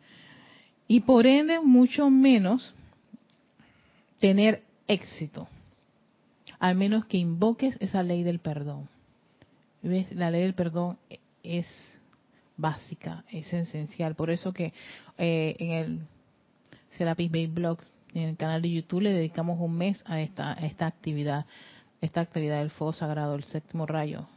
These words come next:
en particular la parte del perdón y la invocación a la ley, a, a la llama violeta transmutadora por las condiciones discordantes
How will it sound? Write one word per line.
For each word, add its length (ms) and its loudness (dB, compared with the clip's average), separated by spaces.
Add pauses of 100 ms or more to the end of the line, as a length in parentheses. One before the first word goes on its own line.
en 160 -6
particular 600 -2
la 160 -4
parte 340 -4
del 160 -2
perdón 560 -4
y 80 -2
la 80 0
invocación 480 -6
a 80 -4
la 120 -4
ley, 260 -4 (400)
a, 200 -2
a 200 -4
la 100 -2
llama 460 -2
violeta 420 -2
transmutadora 720 -2
por 180 -2
las 160 -6
condiciones 680 -2 (220)
discordantes 720 -4